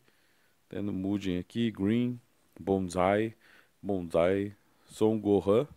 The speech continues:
O resto aqui, todos os antigos, galera, por causa dos sprites que tá aqui. Imagina o cara criar um jogo assim, só que com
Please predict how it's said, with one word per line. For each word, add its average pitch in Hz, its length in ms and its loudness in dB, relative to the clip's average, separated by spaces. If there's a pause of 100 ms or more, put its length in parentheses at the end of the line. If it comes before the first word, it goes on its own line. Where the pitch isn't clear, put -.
(800)
O 95 80 -12
resto 113 200 -2
aqui, 110 140 -6
todos 127 240 -6
os 139 240 -2
antigos, 151 400 -4
galera, 92 200 0
por - 100 -10
causa 101 140 -2
dos 110 60 -6
sprites 110 320 -2
que - 80 -20
tá 127 80 0
aqui. 101 300 -10 (460)
Imagina 131 300 2
o 143 40 -2
cara 131 180 4
criar 123 240 2
um 117 160 2
jogo 117 260 -2
assim, 113 280 -4
só 113 120 -6
que 110 140 -12
com 98 360 -6